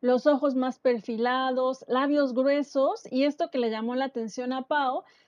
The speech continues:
del cráneo que parece alargarse y fundirse, ¿no? En una sola forma con el tocado.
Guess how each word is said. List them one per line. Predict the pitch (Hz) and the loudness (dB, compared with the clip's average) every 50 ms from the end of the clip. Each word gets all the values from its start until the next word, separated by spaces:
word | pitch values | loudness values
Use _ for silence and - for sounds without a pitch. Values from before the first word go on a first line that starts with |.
| _ | _
del | - 233 233 233 220 | -4 -2 0 0 0
cráneo | 233 277 269 277 277 277 269 269 277 285 330 | 0 0 2 2 2 2 2 0 0 -2 0
que | - 294 240 | 0 -2 0
parece | - 220 214 214 233 233 233 - 277 | 0 0 2 2 2 2 2 0 0
alargarse | 277 269 247 220 208 220 220 240 262 269 269 262 - - 285 302 381 508 - | 2 4 4 4 4 2 2 2 2 2 0 -2 -4 -4 -2 -2 -2 -4 -4
y | - 254 226 | -4 -6 -6
fundirse, | - - 240 240 240 247 302 311 330 294 - - 226 208 | -4 -4 -2 0 2 4 4 4 4 0 -2 -4 -4 -4
¿no? | 214 233 277 | -2 -2 -2
En | 320 311 | 0 0
una | 302 285 294 285 277 | 0 0 0 0 -4
sola | 269 - 294 277 285 277 269 262 | -4 -2 -2 0 0 0 0 -2
forma | - - 285 277 277 262 262 262 269 330 415 - _ | -2 0 0 0 2 2 0 -2 -2 -4 -6 -8 _
con | - 240 226 | -4 -4 -4
el | 214 214 208 185 | -4 -6 -8 -8
tocado. | - 196 180 - - 220 214 190 - - | -8 -10 -6 -2 0 0 0 0 -2 -6